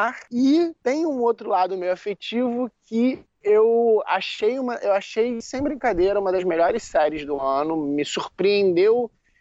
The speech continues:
em diversos momentos, porque, é, ela tem toda uma estrutura, uma forma de ser feita que foi me surpreendendo ao longo da, da, da temporada toda. Cada episódio era muito diferente um do outro e melhores e tal. E eu senti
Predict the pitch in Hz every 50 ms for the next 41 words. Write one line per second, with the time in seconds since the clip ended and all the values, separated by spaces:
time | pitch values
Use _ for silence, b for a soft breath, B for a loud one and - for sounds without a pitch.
0 | _ - - 170 190 190 175 180 170 156 160 170 180 214 220 - - - 196 180
1 | 175 175 180 190 190 - - - 180 - _ - - 170 170 175 175 170 160 151
2 | - _ _ _ _ _ - - 151 151 156 151 101 107 165 165 170 160 _ -
3 | 175 180 165 190 185 185 202 214 202 - - - 190 175 - - 202 208 208 202
4 | 170 - - _ - 170 180 208 220 214 208 180 170 156 143 147 147 - - 160
5 | 147 151 - - - 156 160 151 - - 135 - _ _ _ _ _ _ - -
6 | - - - - 202 214 220 220 208 - 202 190 - - 180 180 180 175 165 165
7 | 175 175 175 170 170 165 156 151 156 175 196 214 226 220 208 208 180 151 165 160
8 | 151 135 120 135 147 147 139 139 156 151 - - 160 156 - - 139 156 170 175
9 | - - _ - 151 160 175 170 180 160 - - 165 170 175 165 - 160 156 143
10 | 147 160 165 165 175 156 151 160 175 190 - - - - 185 165 170 180 180 -
11 | 175 165 143 139 147 156 175 190 196 180 - 185 165 165 160 147 147 147 147 139
12 | 131 b b b b - 160 175 180 160 143 151 151 170 180 185 185 185 170 -
13 | - - 160 151 165 175 202 202 _ b b b b b b - - 214 233 247
14 | 247 247 - - - 262 254 240 - - - - 233 254 277 285 247